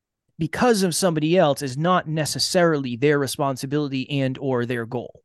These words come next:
Sometimes that's just a me thing. It's not a you thing, it's a me thing. So I started by asking myself why. I, I wanted to be hyper conscious.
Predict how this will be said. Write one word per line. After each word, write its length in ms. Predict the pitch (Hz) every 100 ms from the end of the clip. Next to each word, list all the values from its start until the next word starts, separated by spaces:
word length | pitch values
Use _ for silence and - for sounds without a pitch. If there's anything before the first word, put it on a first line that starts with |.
| _ _ _
Sometimes 380 | - 269 277 185
that's 160 | 190 170
just 140 | 143
a 40 | 131
me 240 | 170 165
thing. 260 | - - - _ _ _ _
It's 100 | 185
not 140 | 269 269
a 40 |
you 200 | 151 160
thing, 240 | - 151
it's 140 | 135 131
a 20 |
me 220 | 143 196
thing. 240 | - - - _ _ _ -
So 140 | 196
I 140 | 165 165
started 480 | - 190 233 269 151
by 140 | 143
asking 340 | 143 143 160
myself 440 | 139 123 - 120 127
why. 380 | 135 208 - - _ _ _ _ -
I, 480 | 170 170 165 151 - _ _ -
I 100 | 156
wanted 340 | 147 185 208
to 80 | 180
be 80 | 165
hyper 440 | 120 - 175 151
conscious. 600 | - 208 190 - - -